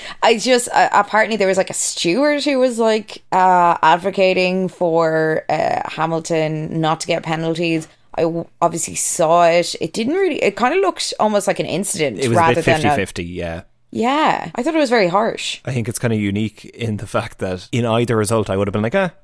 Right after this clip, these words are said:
Speaker 2: yeah, fair enough." I think he understeered into
Speaker 1: Mm-hmm.
Speaker 2: him, but I think Perez was, he had a bit more room to the left. He, he's not forced to move over to it, but this is one of those scenarios where, I think we spoke about it after Hungary, where Perez is driving too aggressively and it's gonna catch up with him.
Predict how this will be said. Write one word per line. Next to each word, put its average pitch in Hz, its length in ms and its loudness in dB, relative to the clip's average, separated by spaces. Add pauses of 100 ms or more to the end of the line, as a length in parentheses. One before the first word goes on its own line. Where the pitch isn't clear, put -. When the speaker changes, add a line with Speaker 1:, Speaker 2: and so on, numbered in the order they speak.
Speaker 2:
yeah, 131 180 -2
fair 113 180 -2
enough." 98 240 -2 (360)
I 110 80 -4
think 123 540 -4
he 127 180 2
understeered 143 420 0
into 262 140 4
Speaker 1:
Mm-hmm. 262 60 2
Speaker 2:
him, 240 220 -2
but 110 460 2 (160)
I 107 60 -2
think 107 200 -2
Perez 92 540 0
was, 92 640 -4
he 120 160 -6
had 117 300 0
a 113 40 0
bit 117 220 -2
more 117 160 0
room 113 200 2
to - 80 -8
the 117 80 -2
left. 120 260 0
He, 117 180 0
he's 113 240 0
not 110 340 0
forced 110 380 -2
to 113 80 -4
move 110 200 -2
over 113 220 0
to 123 140 -4
it, 120 100 -6
but 101 100 -4
this 117 200 0
is 107 80 -4
one 107 100 0
of 107 60 2
those 101 160 0
scenarios 95 420 0
where, 90 400 -2
I 120 60 -6
think 110 120 -2
we 104 60 -2
spoke 98 240 -4
about 95 160 -4
it 92 80 -2
after 90 240 -4
Hungary, 98 300 -2
where 90 240 -2 (120)
Perez 98 360 -2
is 92 80 -8
driving 92 300 -4
too 101 140 -6
aggressively 90 500 -4
and 85 120 -6
it's 87 80 -10
gonna 92 160 -6
catch - 220 -6
up 90 160 -8
with 87 80 -4
him. 85 160 -8